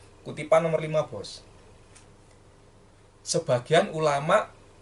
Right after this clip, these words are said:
ada yang berpendapat bahwa yang dimaksud surga, nah, ini ya, kita kembali ke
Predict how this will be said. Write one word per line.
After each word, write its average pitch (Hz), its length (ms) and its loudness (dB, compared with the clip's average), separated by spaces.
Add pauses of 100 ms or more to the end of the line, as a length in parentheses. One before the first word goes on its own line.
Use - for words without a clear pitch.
(280)
ada 147 400 -2
yang 143 240 -2
berpendapat 123 800 -2 (160)
bahwa 110 480 -2
yang 135 240 0
dimaksud 165 640 -4
surga, 117 880 -6 (1120)
nah, 85 220 -12 (100)
ini 120 160 0
ya, 110 240 0 (560)
kita 123 320 0
kembali 117 480 -8
ke 117 140 0